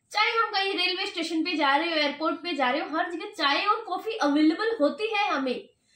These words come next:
तो आज का जो हमारा topic है वो इसी के ऊपर है कि चाय और कॉफी के related कुछ myth है हमारे, हम उन चीजों को solve करेंगे कि चाय और कॉफी के क्या फायदे हैं और क्या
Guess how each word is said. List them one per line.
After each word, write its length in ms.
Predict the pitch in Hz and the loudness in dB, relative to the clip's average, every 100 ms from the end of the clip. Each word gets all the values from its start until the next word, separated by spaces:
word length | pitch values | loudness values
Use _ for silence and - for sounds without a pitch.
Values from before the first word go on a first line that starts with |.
| _ _ | _ _
तो 60 | 311 | -10
आज 400 | - 302 392 403 | -2 2 2 0
का 120 | 480 | -4
जो 200 | 480 440 | 0 2
हमारा 320 | 381 285 294 311 | 4 4 2 2
topic 400 | 302 277 302 285 | 0 0 -2 -2
है 100 | 277 | -2
वो 200 | 285 - | -4 -2
इसी 180 | 320 392 | -2 -2
के 200 | 392 359 | -4 -4
ऊपर 240 | - 320 | -2 -2
है 280 | 262 262 320 - _ _ _ 330 | 0 -2 -4 -14 _ _ _ -4
कि 220 | - - | -4 -2
चाय 320 | 349 320 415 | 2 2 2
और 260 | 415 370 - | 0 -2 -2
कॉफी 280 | 339 330 349 | 0 0 -2
के 140 | 349 | -2
related 380 | 294 302 320 - | 0 0 0 -2
कुछ 240 | 427 - | -4 6
myth 300 | 302 339 494 | 8 8 4
है 160 | 381 392 | 2 2
हमारे, 420 | 311 269 277 311 | 2 2 2 2
हम 160 | 302 302 | 2 0
उन 200 | 370 392 | -2 -6
चीजों 260 | 359 330 | -4 -4
को 160 | 339 349 | -4 -4
solve 300 | 320 294 311 | 2 4 4
करेंगे 500 | 294 262 262 285 320 - - - | 2 0 0 -2 -4 -12 -18 -2
कि 120 | 302 | -2
चाय 460 | - 311 320 349 392 - 330 | 0 2 4 2 0 -4 -6
और 100 | 349 | -2
कॉफी 400 | 330 330 349 330 | 2 2 2 0
के 160 | 381 | -2
क्या 360 | - - 339 - | -4 0 2 2
फायदे 380 | 311 254 247 294 | 0 0 0 0
हैं 320 | 277 277 - | 2 2 0
और 140 | 311 | -4
क्या 440 | - 349 359 - | -2 2 2 2